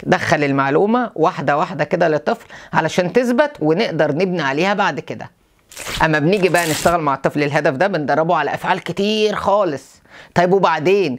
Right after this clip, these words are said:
الافعال دي اللي اتدربوا عليها اكتبها كده في كراسة او اكتبها كده في فايل خاص بالطفل ده، يعني الطفل ده بيعرف يذكر ويأنس عشر افعال وهم دول عشر افعال، عشان تعرف ايه الافعال اللي بعد كده هتشتغلها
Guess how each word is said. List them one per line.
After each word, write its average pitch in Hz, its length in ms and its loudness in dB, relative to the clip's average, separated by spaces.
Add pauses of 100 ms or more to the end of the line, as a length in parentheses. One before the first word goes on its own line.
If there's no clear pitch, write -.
(260)
الافعال 175 640 0
دي 151 180 0
اللي 143 140 2
اتدربوا 165 480 0
عليها 247 360 0 (120)
اكتبها 147 480 2
كده - 200 -2
في - 140 -16
كراسة 196 580 -2 (140)
او 143 160 0
اكتبها 156 380 -2
كده 151 240 -2
في - 140 -10
فايل 247 320 0 (220)
خاص 175 420 -2
بالطفل 127 480 -4
ده، 131 160 -4 (260)
يعني 165 220 2
الطفل 165 380 0
ده 156 100 2
بيعرف 160 420 0
يذكر 151 500 0
ويأنس 226 680 0 (540)
عشر 190 400 0
افعال 185 320 0
وهم 208 360 2
دول 190 200 2
عشر 151 320 -4
افعال، 131 240 -6
عشان 165 340 -4
تعرف 160 360 -2
ايه 185 60 0
الافعال 180 420 2
اللي 170 140 2
بعد 165 200 0
كده 180 180 -2
هتشتغلها 180 560 -2